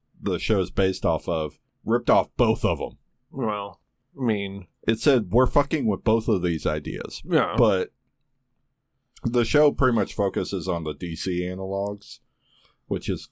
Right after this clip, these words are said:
Speaker 1: kind of hilarious. So imagine all your D C superheroes, all created and controlled by a mega corporation.
Speaker 2: Okay.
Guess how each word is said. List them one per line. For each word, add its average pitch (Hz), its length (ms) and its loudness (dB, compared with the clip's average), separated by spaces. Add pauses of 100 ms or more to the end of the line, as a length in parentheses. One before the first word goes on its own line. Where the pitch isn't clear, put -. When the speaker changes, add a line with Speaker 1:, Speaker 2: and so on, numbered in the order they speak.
(100)
Speaker 1:
kind 98 220 -2
of 85 100 -6
hilarious. 76 480 -4
So 120 180 4
imagine 135 640 0 (360)
all 147 200 0
your 139 140 0
D 117 200 2
C 110 220 0
superheroes, 71 1000 -6 (1800)
all 131 520 2 (880)
created 107 540 4
and 95 160 0
controlled 82 560 -2 (840)
by 85 180 2
a 73 160 -4 (400)
mega 98 420 2
corporation. 71 880 -2 (2500)
Speaker 2:
Okay. 113 580 4